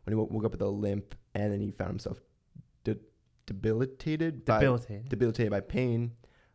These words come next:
Speaker 1: Um, he was diagnosed with C-, C P R S in January.
Speaker 2: Mm.
Speaker 1: Um, and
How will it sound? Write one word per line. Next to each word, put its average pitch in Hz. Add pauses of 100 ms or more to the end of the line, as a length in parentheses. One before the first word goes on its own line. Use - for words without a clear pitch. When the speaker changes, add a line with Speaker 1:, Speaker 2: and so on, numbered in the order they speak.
(140)
Speaker 1:
Um, 95 (240)
he 110
was 110
diagnosed 123
with 101
C-, -
C 117 (260)
P 113
R 107
S 104
in 101
January. 135 (640)
Speaker 2:
Mm. 113 (220)
Speaker 1:
Um, 110
and 110